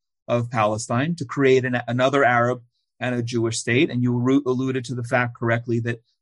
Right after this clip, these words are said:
the Jewish community accepted it. And, um, and I, and I love how you use the, the, the, the, the other use of the word, "We settled for that, and, and we built something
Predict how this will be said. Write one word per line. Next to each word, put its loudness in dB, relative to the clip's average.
the 2
Jewish 0
community 0
accepted -2
it. 2
And, 0
um, 0
and 0
I, 2
and 0
I 2
love 2
how 0
you 0
use -2
the, -2
the, -2
the, -4
the, -4
the -10
other 4
use 4
of -4
the -4
word, -2
"We -2
settled 0
for -2
that, 0
and, -6
and -4
we 0
built -2
something -4